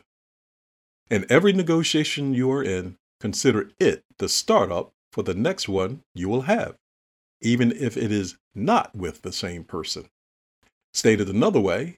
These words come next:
since you are always negotiating, what you do today impacts tomorrow's discussions. Thus, to better position yourself for future negotiations, you must become more aware of how your body language affects current interactions.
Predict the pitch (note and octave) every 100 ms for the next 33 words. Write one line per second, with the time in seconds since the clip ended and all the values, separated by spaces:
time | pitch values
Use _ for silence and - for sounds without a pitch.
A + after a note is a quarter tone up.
0 | _ - A2+ G2+ A#2+ G2+ F#2 - F#3 E3
1 | G#2 F#2+ F2+ F2+ - F2+ F#2+ E3+ G#3 _
2 | _ - A2+ - A2 F#2+ C3 F3+ G3 -
3 | - - - _ _ G3+ G3+ F#2 F#2 -
4 | - _ - D3 F2+ G2 A#2+ D#3+ - A#3+
5 | - C#2 - - _ _ _ _ _ _
6 | G2 F#2+ B2 - - _ - F2 A#2 C#3
7 | C#3 A2+ C3 C3 A2 G2 - A2 G2 -
8 | F2+ - - - G2 F2+ F2+ - C3+ G#3
9 | - C3+ - _ _ - G#2 F#2 F#2 F3+
10 | G#3 G#3 G3+ D#3+ A#2+ F#2+ D3+ F#3 F3 A2
11 | F#2+ F#2 A#2 F2+ G#2 F#2+ F2+ E2+ - C#3+
12 | E3 G#2 F#2+ F2+ F2 F2 - - A2 -
13 | - _ _ _ - G#2 F2+ - B2+ C3
14 | G3+ A#3 - - -